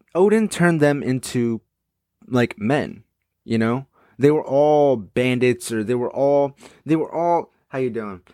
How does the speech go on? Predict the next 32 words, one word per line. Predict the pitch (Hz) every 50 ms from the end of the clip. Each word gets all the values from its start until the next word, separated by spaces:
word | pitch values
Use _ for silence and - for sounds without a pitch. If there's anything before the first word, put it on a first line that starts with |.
| _ - - -
Uh, | 127 123 123 123 123
they | 113 143
were | 143 139 -
all | - 160 180 196 180
doing | 139 127 143 147 147 139
some | 131 - 139 120
kind | - - 135 127
of | 117 107 87
dumb | - 120 117 117 113
shit | - - - 120 117 104
before, | 104 110 - - - 107 107 107 101 101 - -
and | - 120 120 131
once | 147 151 143 -
Oden | 135 127 127 123 117 113
came | - 127 117 113
into | 113 110 110
the | 107 -
picture, | - - 113 - - 117 113 107 104 - - _ _ _
it's | - 117 - 120
like | 127 117 113 107 - - _ _ _ _
he | - 135 131
turned | - - 151 143 139
them | 139 127
into | 127 123 - 131 117
something | - - 113 110 - 113 110 107 104 104 98
that | 104 98 98 98 92 - _ _ _ _ _ _ _
they | 135 135
couldn't | - - 156 151
even | 143 139 127
see | - - 139
themselves | 123 117 113 - 120 104 98 92
being. | - - 120 107 90 - - -